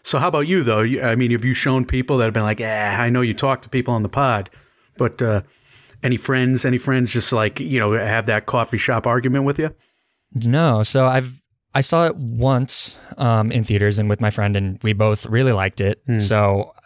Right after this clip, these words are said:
Speaker 2: um, I haven't had a chance to check it out again. I definitely want to, and I think I probably will before the Oscars turn around, because it is, you're right, it's, it's just a film that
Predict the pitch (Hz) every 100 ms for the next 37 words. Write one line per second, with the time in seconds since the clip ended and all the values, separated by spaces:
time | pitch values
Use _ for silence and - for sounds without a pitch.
0 | - 104 101 98 95 107 104 104 127 139
1 | 127 113 - 107 - 101 104 104 98 95
2 | 101 101 120 117 143 110 92 98 101 -
3 | 98 92 92 - - 101 113 113 127 110
4 | 104 98 95 95 95 104 101 95 90 90
5 | 87 - 90 - 92 90 90 90 - _
6 | _ _ 104 104 98 92 117 - - 127
7 | 110 98 107 101 92 90 - 110 120 -
8 | 104 101 98 95